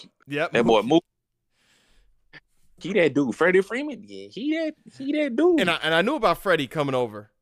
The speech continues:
Speaker 1: 'cause I, I didn't like the
Speaker 2: Yo.
Speaker 1: Braves. And I was like, "Oh,
Speaker 2: Oh.
Speaker 1: I'm getting so
Speaker 2: <laughs> Oh, I
Speaker 1: tired of the
Speaker 2: forgot.
Speaker 1: Braves."
Speaker 2: Hey, dude, we need to do a segment with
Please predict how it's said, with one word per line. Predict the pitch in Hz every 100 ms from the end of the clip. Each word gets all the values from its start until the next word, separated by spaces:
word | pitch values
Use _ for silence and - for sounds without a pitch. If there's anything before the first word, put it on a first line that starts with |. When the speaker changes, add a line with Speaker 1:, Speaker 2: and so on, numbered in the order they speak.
| _ -
Speaker 1:
'cause | 135
I, | 156
I | -
didn't | 151 180 170
like | 151 139
the | 123
Speaker 2:
Yo. |
Speaker 1:
Braves. | 131 127 110 107 - - _ _ _ _ _ _ _ _ _ _ _ _ -
And |
I | 160
was | 135
like, | 147
"Oh, | 214 165
Speaker 2:
Oh. |
Speaker 1:
I'm | 147
getting | 139 127
so | -
Speaker 2:
<laughs> | 135
Oh, |
I | 117
Speaker 1:
tired | 135 131
of |
the | 127
Speaker 2:
forgot. | 123
Speaker 1:
Braves." | 113 101 107 104 98 _ _ _ _ - - _ _ _ _ _ _
Speaker 2:
Hey, | 143
dude, | 135 139 143
we | 135
need | 185 208
to | 151
do | 147 120
a | 104
segment | 98 107 107 113 147 _ _ _ _ _ _ _ _ _ _ _ _ _ _ _ _ _ _
with | 110 113 101 -